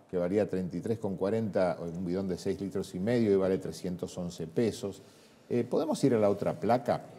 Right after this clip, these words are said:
también con algunos otros productos, eh, que hemos, eh,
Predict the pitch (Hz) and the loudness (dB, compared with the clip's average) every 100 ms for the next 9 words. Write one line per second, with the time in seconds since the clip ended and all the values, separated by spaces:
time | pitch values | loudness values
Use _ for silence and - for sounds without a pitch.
0 | - - - - 226 160 127 110 110 127 | -20 -20 -20 -6 0 2 4 4 4 2
1 | - 120 107 - 101 104 95 82 95 98 | 2 0 -2 -2 2 2 2 0 -4 -4
2 | - - - - - 98 98 98 95 92 | -10 -20 -20 -20 -4 2 4 4 4 2
3 | 87 - 92 92 90 90 87 85 85 80 | 0 0 0 2 2 2 2 2 -2 -6
4 | 82 92 95 85 - 82 85 80 80 80 | -6 -4 -4 -6 -10 -8 -6 -4 -4 -6